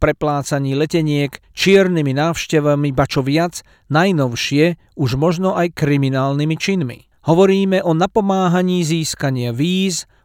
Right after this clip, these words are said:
uplácania svojich ľudí na veľvyslanectvách v Ázii, najmä v Číne, nelegálnom zaobstarávaní víz bez čakania a všetkých dokladov a podobne.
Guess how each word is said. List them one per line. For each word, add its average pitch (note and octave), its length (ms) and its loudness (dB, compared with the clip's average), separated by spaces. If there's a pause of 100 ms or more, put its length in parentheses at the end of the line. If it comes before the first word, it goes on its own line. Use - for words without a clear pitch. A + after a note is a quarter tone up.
uplácania E3+ 880 0
svojich C#3+ 320 0
ľudí E3 400 0
na C#3 80 0
veľvyslanectvách C#3+ 1200 -2
v - 0 -
Ázii, D#3+ 540 0 (340)
najmä B2 320 -4
v - 80 -20
Číne, D#3 480 0 (240)
nelegálnom D3 800 2
zaobstarávaní C#3 1200 0
víz E3+ 480 -2
bez D3 240 0
čakania C3+ 640 -2
a - 80 -6
všetkých A#2 480 -8
dokladov C3 640 0
a A#2 80 -8
podobne. C3+ 480 0